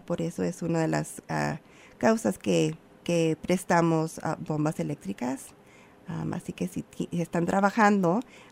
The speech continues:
ah, por favor, contáctenos y podemos hablar y hacer un plan de cómo pueden, ah, sacarse su leche y dárselo a, a la persona que está cuidando a su, a su bebé para que se lo,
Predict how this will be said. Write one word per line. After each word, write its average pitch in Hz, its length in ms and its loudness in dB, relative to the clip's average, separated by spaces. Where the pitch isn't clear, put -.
ah, 160 240 2
por 185 100 2
favor, 247 260 4
contáctenos 247 800 2
y 170 160 0
podemos 160 460 0
hablar 151 460 0
y 165 140 2
hacer 165 280 2
un 165 120 2
plan 185 360 4
de 156 100 0
cómo 160 280 0
pueden, 156 420 0
ah, - 140 -2
sacarse 175 360 -2
su 262 140 2
leche 190 480 4
y 165 220 0
dárselo 165 600 0
a, 151 340 0
a 165 100 0
la 160 120 2
persona 165 340 2
que 185 100 -4
está 180 160 -4
cuidando 170 300 4
a 170 40 -2
su, 151 340 -2
a 160 80 -2
su 165 160 -2
bebé 165 480 4
para 151 200 -2
que - 120 -4
se 156 120 -4
lo, 143 120 0